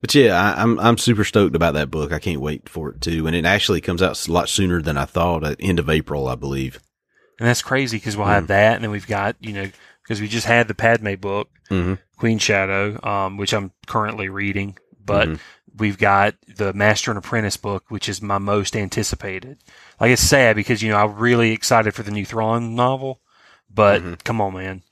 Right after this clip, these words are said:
Speaker 2: You know me and Obi-Wan Kenobi, especially me and Obi-Wan and Qui-Gon, like, episode
Speaker 1: Oh, yeah.
Speaker 2: one, come on. Oh, so yeah, yeah. I mean, we got a good, good lineup, and that's just the first, the first half of the year. Think about the next half. That's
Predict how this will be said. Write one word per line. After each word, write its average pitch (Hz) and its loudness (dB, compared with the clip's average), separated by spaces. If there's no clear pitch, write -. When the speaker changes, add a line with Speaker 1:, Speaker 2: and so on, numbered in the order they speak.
Speaker 2:
You 113 -10
know 110 4
me 107 2
and 101 0
Obi-Wan 98 -6
Kenobi, 98 -8
especially 135 2
me 123 6
and 120 4
Obi-Wan 107 0
and 95 -10
Qui-Gon, 127 2
like, 107 -4
episode - 0
Speaker 1:
Oh, 95 4
yeah. 123 6
Speaker 2:
one, 85 -2
come - -12
on. 90 -16
Oh, 101 -10
so - -6
yeah, 95 0
yeah. 95 -10
I 120 -6
mean, 113 -4
we 117 -4
got 147 4
a 113 0
good, 110 2
good 120 4
lineup, 110 4
and 107 -4
that's 123 2
just - -4
the 117 -6
first, - -2
the 113 -10
first 117 0
half 110 4
of 98 -14
the 98 -4
year. 95 -2
Think 113 -2
about 107 4
the 104 -2
next 101 -2
half. 95 -2
That's - -4